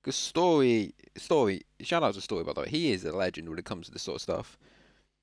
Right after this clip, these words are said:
Uh, where is it? Where is he? Uh, he said, "Hey, got a small update about the suggestion. In the upcoming V I P levels update, we decided to prioritize the flight mechanic slash fly as a high tier reward and the new loot types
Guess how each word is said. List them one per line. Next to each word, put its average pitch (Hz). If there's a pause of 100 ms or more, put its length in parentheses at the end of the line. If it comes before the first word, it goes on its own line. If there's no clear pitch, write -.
(440)
Uh, 110
where 101
is 82
it? 57 (460)
Where 156
is 95
he? 107 (2000)
Uh, 101
he 143
said, 131
"Hey, 143
got 131
a -
small 127
update 117
about 104
the 110
suggestion. 113
In 117
the 131
upcoming 131
V 120
I 117
P 123
levels 104
update, 101
we 107
decided 113
to 113
prioritize 110
the -
flight 123
mechanic 95 (480)
slash 104
fly 107
as 101
a 107
high 123
tier 107
reward 98
and 101
the 101
new 104
loot 98
types -